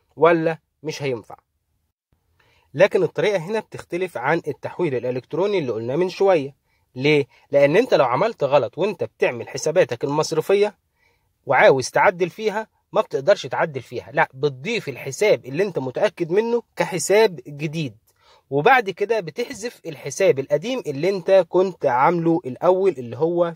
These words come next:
فيه الغلط. طيب، بعض المشاكل بتواجه الناس اللي بيستخدموا الطريقة دي، زي إن الأرباح تتأخر أو يحصل لخبطة. بيقولك إن بيكون السبب فيها إن أنت حاطط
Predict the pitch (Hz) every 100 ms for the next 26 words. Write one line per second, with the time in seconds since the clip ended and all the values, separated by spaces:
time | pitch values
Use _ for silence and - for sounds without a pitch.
0 | - 165 175 165 - 151 139 131 95 _
1 | _ _ _ _ _ _ _ - 131 101
2 | _ _ _ _ 143 208 254 240 185 196
3 | 254 226 170 - 220 220 170 156 214 233
4 | 180 147 127 - 131 151 208 165 - 139
5 | 123 110 95 _ _ _ 143 185 254 220
6 | 165 233 208 202 - 135 127 185 214 -
7 | _ - 139 - 202 226 - 202 - -
8 | 226 185 208 - 151 135 120 139 151 -
9 | _ _ _ 151 208 247 262 220 165 165
10 | 151 139 - 277 202 - 208 190 - 190
11 | 147 131 151 160 269 - - 196 -